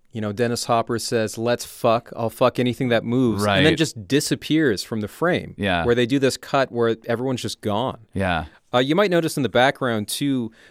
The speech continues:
Speaker 1: uh, Bradley Dourif, who plays Raymond, is actually playing around with this snake. Apparently, this was a dead snake that, uh, they found on the street, and Lynch just decided to let him, you know,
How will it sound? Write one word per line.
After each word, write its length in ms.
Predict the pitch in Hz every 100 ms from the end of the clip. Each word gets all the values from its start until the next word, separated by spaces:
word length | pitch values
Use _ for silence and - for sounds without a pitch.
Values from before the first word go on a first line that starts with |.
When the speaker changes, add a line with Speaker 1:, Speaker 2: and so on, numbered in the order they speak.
| _
Speaker 1:
uh, 260 | 117 113 113 98 _
Bradley 480 | 135 131 147 151 135
Dourif, 800 | 95 104 123 139 90 - - -
who 80 | -
plays 300 | 101 120 101
Raymond, 420 | 95 110 127 123 101
is 140 | 98
actually 240 | 123 -
playing 340 | 113 - 131 123
around 200 | 120 120
with 100 | 101
this 140 | 98 -
snake. 640 | - 107 107 117 - _ _ _ -
Apparently, 440 | - - 160 175 139
this 180 | 151 160
was 140 | 117
a 60 | 107
dead 360 | 87 117 127
snake 560 | - - 123 123 - - 101
that, 420 | 95 107 107 -
uh, 360 | 110 110 107
they 120 | 101 107
found 300 | - 127 127
on 60 |
the 80 | 95
street, 600 | - - 123 131 85 - _ _
and 160 | 107 107
Lynch 260 | 117 113
just 200 | - 104
decided 400 | - - 113 107
to 80 | -
let 180 | 104 107
him, 220 | 98 95 - _ 117
you 80 |
know, 180 | 101 92